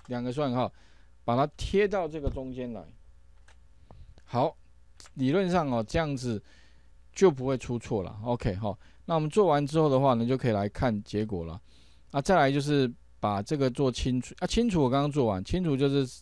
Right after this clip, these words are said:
它一个一个清啊。哦，把这个范围的储存格通通清掉。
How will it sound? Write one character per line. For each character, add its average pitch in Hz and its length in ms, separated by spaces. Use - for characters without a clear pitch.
它 151 240
一 151 100
个 151 160
一 139 80
个 131 140
清 127 260
啊。 107 160
哦， 113 180
把 110 220
这 185 140
个 147 240
范 175 240
围 120 260
的 120 600
储 156 180
存 151 180
格 127 140
通 139 140
通 147 120
清 135 240
掉。 123 240